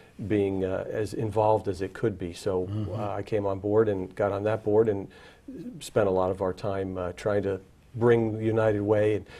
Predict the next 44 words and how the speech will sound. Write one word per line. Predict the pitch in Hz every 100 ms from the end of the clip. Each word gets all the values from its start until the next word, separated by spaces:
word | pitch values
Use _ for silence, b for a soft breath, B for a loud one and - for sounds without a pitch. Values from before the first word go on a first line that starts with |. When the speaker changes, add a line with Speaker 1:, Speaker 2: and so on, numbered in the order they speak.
| B
Speaker 1:
they | 165
serve | 156 185 156
a | 127
number | 127 135 123
of | 107
agencies | 113 104 107 - 104 92 -
in | 139 143
Saratoga, | - 110 92 85 95 90 87 90 b b 98
Speaker 2:
Mm-hmm. | 92
Speaker 1:
but, | 101 90 - 107
uh, | 95 98
I'd | 95
like | 104 104
to | -
see | 104
more | 95 98 98
of | 95
it | 101
and | 98
more | 95
corporate | - 98 98 92
support. | - - - 95 -
So | - 117
Speaker 2:
Right, | 143 107
Speaker 1:
those | 95
are | 117
Speaker 2:
and | 117 117
you | 127 123
and | 117
I | 120
saw | - 120 113
each | 107
other | 110 107
most | 104 113 -
recently, | 110 110 113 113
I |
think, | 104 110 113
at | 110
the | 95
Saratoga | 110 104 113 101
Children's | - 113 104 107 101 104
Museum | 107 104 143 104 67
fundraiser. | - 71 71 69 - 76
Speaker 1:
Yeah. | 143 226